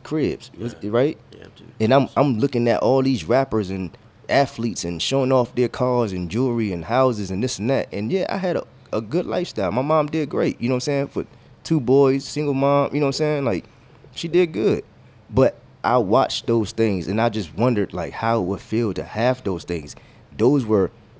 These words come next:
Speaker 1: dreams. Those were luxuries subconsciously embedded into my mind. And as an adult, my job is to fulfill those for myself, and not just for myself, but for, for my, for my family. I told my friend the other day, I said, "Bruh, so you don't think your children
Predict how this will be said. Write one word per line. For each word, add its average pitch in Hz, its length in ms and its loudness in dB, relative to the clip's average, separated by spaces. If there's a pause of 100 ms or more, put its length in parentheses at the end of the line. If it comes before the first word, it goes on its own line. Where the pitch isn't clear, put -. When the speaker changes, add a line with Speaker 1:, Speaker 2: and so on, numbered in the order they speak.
(240)
Speaker 1:
dreams. 90 600 0
Those 120 300 2
were 101 320 0
luxuries 95 640 0
subconsciously 98 920 -4 (100)
embedded 92 640 0
into 98 240 -4
my 98 140 -4
mind. 104 360 -4 (840)
And 104 260 2 (240)
as 107 280 2
an 101 260 0
adult, 90 560 2 (640)
my 113 240 2
job 104 400 2
is 101 120 -2
to 92 260 -4 (440)
fulfill 156 500 4
those 95 300 -2
for 92 80 -8
myself, 104 520 -2
and 101 120 2
not 107 160 4
just 101 140 -6
for 98 60 -6
myself, 104 380 0
but 92 100 -2
for, - 120 -8
for 117 80 -6
my, 123 80 0
for - 140 -6
my 131 160 2
family. 143 360 -2
I 117 40 2
told 131 240 -2
my 127 80 0
friend 143 240 -6
the - 20 -6
other 127 80 -8
day, 160 140 -2
I - 20 0
said, 113 260 -4
"Bruh, 143 240 -2
so - 120 -8
you 113 260 -6
don't 156 160 -2
think 127 160 -2
your 135 140 0
children 131 420 -2